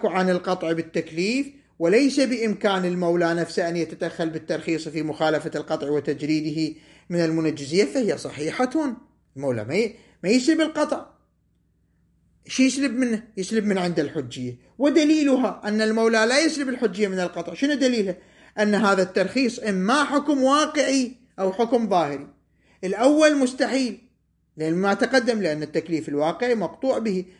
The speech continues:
فإذا ثبت أيضًا إباحة واقعية لزم اجتماع الضدين لما تقدم من التنافي والتضاد بين الأحكام التكليفية الواقعية. والثاني مستحيل أيضًا، لأن الحكم الظاهري كما تقدم ما أخذ في موضوعه الشك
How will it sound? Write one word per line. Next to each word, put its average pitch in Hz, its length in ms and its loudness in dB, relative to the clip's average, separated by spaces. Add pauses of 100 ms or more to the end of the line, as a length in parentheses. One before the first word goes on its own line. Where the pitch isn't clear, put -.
(100)
فإذا 185 260 2
ثبت 165 320 -4
أيضًا 151 340 -4
إباحة 143 380 -8
واقعية 147 640 -6 (160)
لزم 165 260 -4
اجتماع 143 420 -6
الضدين 143 420 -2
لما 143 180 -4
تقدم 190 440 -4
من 175 160 -4
التنافي 151 420 -8
والتضاد 131 460 -4
بين 135 160 -6
الأحكام - 400 -8
التكليفية 160 480 -6
الواقعية. - 400 -6 (640)
والثاني 262 640 2 (1700)
مستحيل 269 680 4
أيضًا، 226 400 2 (260)
لأن 208 300 2
الحكم 202 440 0
الظاهري 185 640 2
كما 214 320 2
تقدم 170 680 0 (320)
ما 170 220 2
أخذ 311 280 4
في 311 120 4
موضوعه 277 420 4
الشك 220 460 0